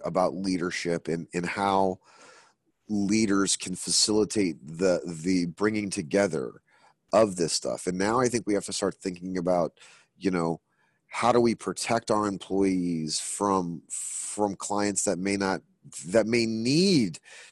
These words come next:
to have somebody to yell at and scream at. And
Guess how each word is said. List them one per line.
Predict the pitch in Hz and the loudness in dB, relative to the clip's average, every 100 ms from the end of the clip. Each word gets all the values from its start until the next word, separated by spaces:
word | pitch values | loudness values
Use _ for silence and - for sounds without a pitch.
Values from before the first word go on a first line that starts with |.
| - | -2
to | 120 | 0
have | 113 110 101 | 4 4 4
somebody | 98 - 139 131 127 117 | 2 4 4 4 4 4
to | |
yell | 107 110 107 104 | 4 6 8 6
at | 92 | 4
and | 92 | 0
scream | - - - 117 117 104 | -2 -2 -2 -2 0 2
at. | 92 78 - 110 | 2 0 -2 0
And | 120 110 | 2 0